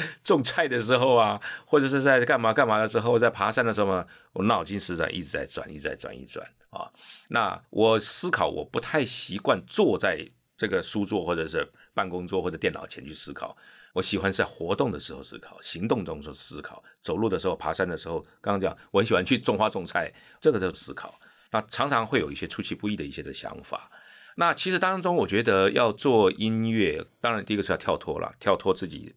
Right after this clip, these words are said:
这个角色啊，就是你就，就把自己当观众就好了。你想看什么样的节目嘛，啊？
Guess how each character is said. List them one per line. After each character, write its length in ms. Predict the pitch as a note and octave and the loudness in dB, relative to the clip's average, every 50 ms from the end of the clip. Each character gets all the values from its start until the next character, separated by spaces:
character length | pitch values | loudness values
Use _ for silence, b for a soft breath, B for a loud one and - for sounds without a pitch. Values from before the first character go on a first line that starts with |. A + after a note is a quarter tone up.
| _ | _
这 80 | - D#3+ | -2 -2
个 80 | C#3 B2+ | 0 0
角 200 | - - C2+ - | -2 -4 -4 -4
色 260 | - - F#2+ D2 - | 0 0 0 0 -2
啊， 60 | C#2+ - - | -10 -14 -12
就 100 | F#2 F2 | -10 -8
是 160 | F2+ - - | -8 -8 -10
你 120 | E2+ E2+ - | -10 -8 -8
就， 100 | - E2+ | -6 -4
就 140 | - - | -4 -4
把 100 | - B1 | -4 -4
自 100 | - - | -8 -8
己 60 | F#2 D2 | -8 -8
当 160 | D2+ D2+ D#2 | -10 -10 -8
观 160 | D2 D2 D2+ | -8 -8 -8
众 160 | D#2 C#2 C2 | -8 -10 -10
就 100 | - C#2+ | -12 -14
好 140 | - - - | -12 -12 -12
了。 100 | - - _ _ _ _ | -14 -14 _ _ _ _
你 100 | - E3 | -2 -2
想 220 | D#3+ - F2+ D2+ | 0 2 0 0
看 180 | - - B2 G#2 | 0 -2 -4 -4
什 80 | - D#2+ | -4 -6
么 60 | F2+ | -6
样 80 | F2+ | -6
的 40 | D#2+ | -6
节 200 | - - D2 C#2+ | -8 -12 -12 -12
目 180 | D2+ D#2+ D2 - | -10 -12 -12 -14
嘛， 80 | - - - _ _ _ - - | -18 -20 -20 _ _ _ -14 -14
啊？ 120 | C#2 - | -14 -14